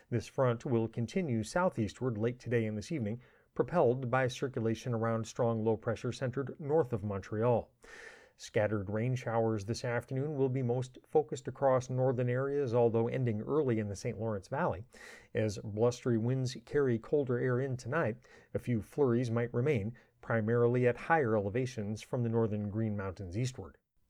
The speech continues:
Low pressure that has brought showers and mild temperatures today will spin over the mouth of the Saint Lawrence River tomorrow, where it will remain nearly stationary for a time.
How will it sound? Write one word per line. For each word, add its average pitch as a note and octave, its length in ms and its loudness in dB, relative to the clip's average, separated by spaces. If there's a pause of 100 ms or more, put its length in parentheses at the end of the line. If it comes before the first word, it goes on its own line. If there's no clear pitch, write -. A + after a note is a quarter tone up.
(120)
Low A2 180 2
pressure A#2 420 -2
that G#2+ 200 0
has A2+ 380 0
brought A#2 360 0
showers B2+ 520 2
and A#2 100 0
mild B2 300 0
temperatures B2+ 460 -4
today C3+ 280 2
will B2+ 380 2
spin D3+ 400 -4
over C#3 180 -2
the B2 80 4
mouth B2+ 320 -2
of G2+ 160 -4
the A2 60 -6
Saint C3+ 280 -8
Lawrence A#2 360 -2
River A#2+ 340 2
tomorrow, B2 480 0 (340)
where D3 200 4
it C#3 120 0
will C#3+ 220 2
remain D3 400 -4
nearly B2 340 0
stationary G#2+ 600 -4
for - 180 -6
a F2 60 -10
time. A#2 420 -2